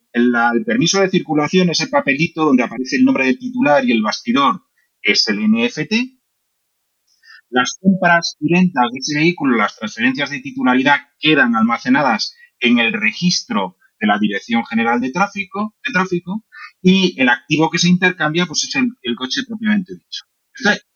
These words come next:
es el punto del parecido. ¿Cuál es la diferencia?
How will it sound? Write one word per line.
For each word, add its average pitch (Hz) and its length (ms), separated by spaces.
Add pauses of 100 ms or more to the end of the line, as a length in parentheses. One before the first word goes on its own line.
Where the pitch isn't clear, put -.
es 135 140
el 135 100
punto 151 260
del 147 140
parecido. 123 480
¿Cuál 165 140
es 185 60
la 190 100
diferencia? 170 680